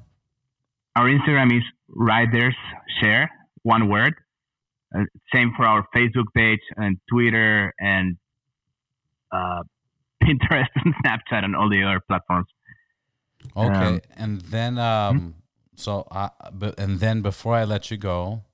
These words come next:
Speaker 2: like I said, I'm gonna go to the site. I'm here now. I'm gonna sign up right now with everybody. Let's see how hard or difficult this is. Uh, all right. So beautiful
Speaker 1: Would love to
Speaker 2: website.
Speaker 1: hear your feedback.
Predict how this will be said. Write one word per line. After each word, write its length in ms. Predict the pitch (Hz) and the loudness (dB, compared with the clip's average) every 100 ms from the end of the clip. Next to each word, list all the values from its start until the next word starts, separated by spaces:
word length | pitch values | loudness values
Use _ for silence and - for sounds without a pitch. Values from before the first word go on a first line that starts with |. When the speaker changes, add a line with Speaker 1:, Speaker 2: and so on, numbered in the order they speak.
| _ | _
Speaker 2:
like 300 | 87 90 95 | -10 -6 -6
I 80 | 123 | -6
said, 340 | 123 - 87 87 | -8 -8 -8 -8
I'm 80 | |
gonna 140 | 87 87 | -8 -8
go 160 | 92 | -8
to 80 | 98 | -8
the 100 | 107 | -8
site. 400 | - 101 92 98 - | -8 -6 -6 -6 -14
I'm 100 | 78 | -18
here 200 | 80 104 | -12 -8
now. 340 | 104 87 85 87 _ _ _ _ | -6 -4 -6 -10 _ _ _ _
I'm 60 | 92 | -10
gonna 160 | 98 92 | -8 -6
sign 300 | - 101 95 | -6 -6 -6
up 160 | 85 | -8
right 420 | - 85 90 104 95 | -14 -10 -6 -6 -4
now 500 | 92 82 78 76 - _ _ _ _ 95 | -4 -4 -6 -10 -14 _ _ _ _ -18
with 180 | 90 | -12
everybody. 400 | 90 85 78 73 | -8 -8 -8 -10
Let's 220 | 71 78 - | -12 -12 -10
see 100 | 95 | -8
how 220 | 95 87 | -6 -6
hard 360 | - 92 90 | -6 -6 -6
or 60 | 80 | -8
difficult 540 | 71 87 85 85 78 71 | -10 -8 -8 -8 -8 -8
this 180 | 71 | -6
is. 280 | 80 71 - _ _ _ _ _ _ _ _ - | -4 -4 -8 _ _ _ _ _ _ _ _ -8
Uh, 520 | 90 92 92 90 90 - | -4 -2 0 -2 -4 -6
all 120 | 110 | -6
right. 200 | 107 80 - _ _ _ _ _ | -4 -6 -12 _ _ _ _ _
So 160 | - 110 | -8 -8
beautiful 480 | 98 165 180 - 131 | -2 -2 -2 -4 -2
Speaker 1:
Would 200 | 110 117 | 2 4
love 180 | 135 | 4
to 40 | 135 | 4
Speaker 2:
website. 20 | |
Speaker 1:
hear 100 | 139 | 4
your 140 | 127 - | 2 0
feedback. 340 | 101 95 90 | -2 0 -2